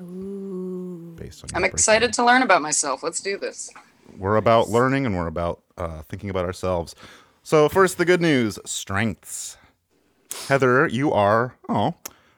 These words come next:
Speaker 2: graceful, self-aware, and emotional.
Speaker 1: Wow.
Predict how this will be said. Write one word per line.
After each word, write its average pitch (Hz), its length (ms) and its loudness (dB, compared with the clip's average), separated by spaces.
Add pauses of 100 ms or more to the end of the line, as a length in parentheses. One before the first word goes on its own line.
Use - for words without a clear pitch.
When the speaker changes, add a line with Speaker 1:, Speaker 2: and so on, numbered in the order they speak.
(120)
Speaker 2:
graceful, 160 720 2
self-aware, 120 1040 -2
and 170 380 0 (280)
emotional. 160 680 -2 (720)
Speaker 1:
Wow. 190 1040 -8